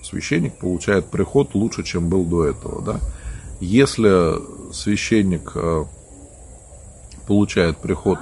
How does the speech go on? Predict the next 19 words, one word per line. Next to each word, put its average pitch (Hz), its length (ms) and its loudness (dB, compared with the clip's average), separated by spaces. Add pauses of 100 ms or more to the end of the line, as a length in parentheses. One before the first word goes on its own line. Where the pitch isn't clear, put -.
как 80 140 0
бы 78 160 -4
хуже 143 460 2
или 87 100 2
меньше, 143 420 -2
но 139 160 0
это 95 140 -4
считается - 460 -4
понижением, 82 760 0
да, 104 160 4
или 80 140 0
там, 78 240 -6
если 82 260 -6
его 80 240 -4 (540)
лишают 92 480 2
каких-то 82 420 -4
должностей, 90 840 0
как 92 260 -2
вот 87 120 -4